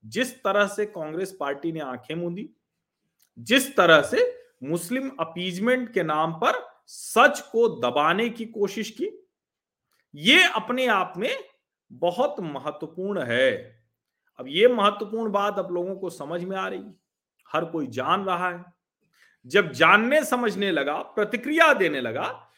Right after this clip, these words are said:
तो कांग्रेस तुलना करने लगी और इसीलिए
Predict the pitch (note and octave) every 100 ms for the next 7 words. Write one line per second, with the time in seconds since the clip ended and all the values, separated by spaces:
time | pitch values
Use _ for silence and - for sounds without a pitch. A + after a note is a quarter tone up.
0 | _ - A3 A3+ B3+ C4 C#4 G4 - -
1 | C4+ C4 C4+ - F#3 D3+ C3+ A2 F2+ E2
2 | _ _ _ - G#3 A3+ G3+ E4 E4+ B3+
3 | A#3+ -